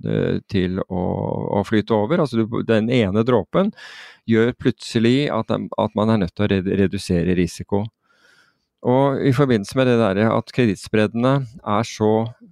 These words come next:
eh, lave som de er i øyeblikket, altså, mm, påslaget og utover ni-, utover den risikofrie renten er så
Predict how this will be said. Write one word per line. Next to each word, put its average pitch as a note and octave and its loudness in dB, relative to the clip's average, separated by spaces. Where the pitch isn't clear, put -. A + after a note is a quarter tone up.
eh, A2+ -6
lave G2 -2
som A2 -2
de A2+ 2
er G2 2
i A2+ 2
øyeblikket, G2+ 0
altså, A2+ 0
mm, F#2+ -12
påslaget G2 0
og A#2 -2
utover G2 -2
ni-, G#2 0
utover F#2 -2
den G#2+ 2
risikofrie G#2+ 0
renten G2 -2
er G2 0
så G#2+ -4